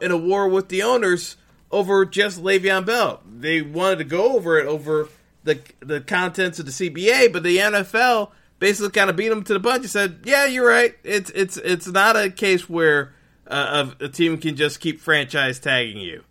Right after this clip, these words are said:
That's why that third year provision's there, and the Steelers would be at that third provision next year. Uh, and not the year after if Le'Veon didn't report. That's why the N F L set it up this way.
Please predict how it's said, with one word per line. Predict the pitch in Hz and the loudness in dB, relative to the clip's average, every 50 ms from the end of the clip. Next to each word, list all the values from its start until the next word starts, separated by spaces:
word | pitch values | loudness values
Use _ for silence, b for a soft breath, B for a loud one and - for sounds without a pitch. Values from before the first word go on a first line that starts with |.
| _ _ _ _ | _ _ _ _
That's | - 143 147 | -6 -6 -2
why | 175 180 180 175 | 0 2 4 4
that | 175 175 170 175 | 4 2 2 0
third | 190 185 180 175 | 0 0 0 0
year | 175 180 175 | 0 0 0
provision's | 175 180 165 175 180 165 170 165 160 160 | 0 -2 -2 -2 -2 -2 -4 -6 -6 -4
there, | 165 190 214 220 202 | -4 -2 0 0 0
and | 170 160 | 0 0
the | 156 156 | -2 -4
Steelers | 156 - - 175 180 185 185 185 180 180 b b b b b b b | -4 -6 -2 0 0 0 2 0 -2 -4 b b b b b b b
would | 156 165 151 | -6 -6 -4
be | 151 170 170 175 | -2 0 2 2
at | 175 170 | 2 0
that | 170 185 175 165 160 | 0 -2 -2 -2 0
third | 180 180 180 165 | 0 0 0 -2
provision | 185 180 165 170 185 190 185 185 180 | -4 -6 -4 -2 -2 -2 -2 -2 -2
next | 190 202 240 - - - - | -2 -2 -2 -4 -8 -10 -6
year. | 156 131 110 - - - _ _ _ _ _ _ _ _ _ _ _ _ _ _ | -6 -6 -6 -8 -10 -16 _ _ _ _ _ _ _ _ _ _ _ _ _ _
Uh, | - 127 123 120 120 120 117 120 98 - - _ _ _ - | -6 -4 -2 -2 -2 -2 -4 -4 -6 -10 -14 _ _ _ -4
and | 135 147 139 | -4 -2 2
not | 143 156 160 165 160 160 | 4 4 4 4 2 0
the | 165 | -4
year | 165 165 175 180 180 | -2 0 2 4 4
after | 175 190 226 247 233 - 165 151 143 | 4 4 2 0 -2 -4 -4 -2 -2
if | 139 135 | -4 -2
Le'Veon | 147 156 156 156 156 156 156 151 | 0 0 2 2 2 2 0 0
didn't | 151 165 165 160 | 0 -2 -2 -2
report. | 160 160 160 269 254 160 | -4 -4 -4 -4 -4 -2
That's | 147 151 143 | -2 -4 -4
why | 180 175 170 | -2 -2 0
the | 165 165 | 0 0
N | 175 180 180 | 0 -2 -4
F | 165 175 - | -6 -2 -2
L | 180 175 247 170 | 0 0 0 -2
set | - - 196 190 185 185 | -4 -4 -4 -4 -2 -2
it | |
up | 196 220 254 269 - | -2 -2 -2 -4 -6
this | - 147 131 - | -10 -12 -12 -10
way. | 135 107 90 - - | -10 -10 -10 -12 -16